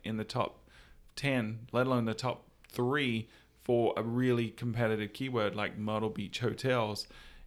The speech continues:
And you know what happened? Google caught on to it, and I have not seen them rank in the top fifty e-, any, anytime since they got caught. So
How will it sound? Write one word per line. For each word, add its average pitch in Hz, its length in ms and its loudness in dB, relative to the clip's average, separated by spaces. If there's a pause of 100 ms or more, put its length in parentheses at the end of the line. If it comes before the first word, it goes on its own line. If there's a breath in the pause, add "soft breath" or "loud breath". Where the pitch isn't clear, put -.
(160)
And 107 560 -2
you 104 100 -6
know 107 100 -2
what 110 140 2
happened? 120 400 0
Google 104 280 -6
caught 123 260 2
on 156 180 2
to 123 160 2
it, 117 240 2
and 101 300 -6 (680)
I 107 60 -4
have 113 180 0
not 113 160 -2
seen 120 160 -2
them 107 160 -2
rank 110 200 -4
in 107 80 -4
the 104 80 -6
top - 260 -4 (120)
fifty 104 520 -4 (420 soft breath)
e-, 113 120 2 (120)
any, 110 360 -2
anytime 107 400 -4
since 101 280 -6
they 107 80 -8
got 104 180 -8
caught. - 260 -12 (280)
So 104 220 -6